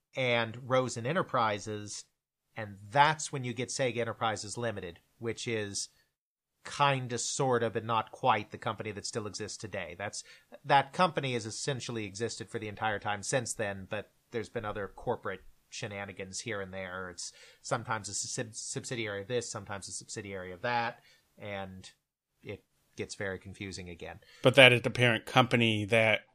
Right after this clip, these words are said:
Speaker 2: we have come to associate with the Sega brand as far as gamers go. They're the ones who put out the Sega arcade games,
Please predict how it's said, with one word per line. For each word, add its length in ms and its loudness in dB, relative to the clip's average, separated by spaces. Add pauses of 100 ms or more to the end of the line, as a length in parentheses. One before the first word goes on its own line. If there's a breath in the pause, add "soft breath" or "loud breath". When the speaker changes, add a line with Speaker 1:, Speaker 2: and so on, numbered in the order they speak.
Speaker 2:
we 160 4
have 140 4
come 240 0
to 100 -2
associate 720 2
with 460 0 (520)
the 100 -2
Sega 460 4
brand 500 2
as 100 -2
far 280 2
as 120 -4
gamers 520 2
go. 280 0
They're 120 -2
the 80 -2
ones 220 -2
who 80 -6
put 200 -2
out 280 2
the 340 -2
Sega 320 2
arcade 580 0
games, 440 -2